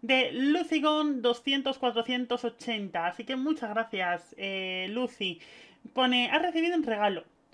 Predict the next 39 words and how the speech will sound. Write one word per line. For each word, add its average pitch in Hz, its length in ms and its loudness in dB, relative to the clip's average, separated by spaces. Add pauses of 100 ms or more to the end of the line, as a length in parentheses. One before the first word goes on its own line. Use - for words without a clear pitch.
(240)
Creí 269 380 2
que 262 100 -2
te 233 120 -2
podía 220 260 -2
venir 269 300 2
bien 302 180 4
un 269 140 2
pequeño 277 380 0
regalo. 247 440 2
Disfruta 247 420 -4
de 277 100 4
este 262 180 -2
detallito 240 640 -2
que 185 120 -6
te 180 160 -8
mando. 190 380 -2 (380)
Por - 120 -6
supuesto, 240 440 0
yo 202 160 -2
no 226 120 -4
doy 214 140 -2
nada 233 240 0
para 214 140 4
recibir, 202 640 -4
pero 190 200 -2
si 190 240 -10
apareciese 190 580 -2
otro 226 220 -4
regalo 175 260 -2
en 175 100 -8
el 202 40 -10
buzón, 285 440 -4
tampoco 254 420 -4
te 277 80 -6
lo 269 140 -2
de-, 254 200 -2 (460)
tampoco 233 400 -2
lo 254 80 0
devolvería". 196 560 -2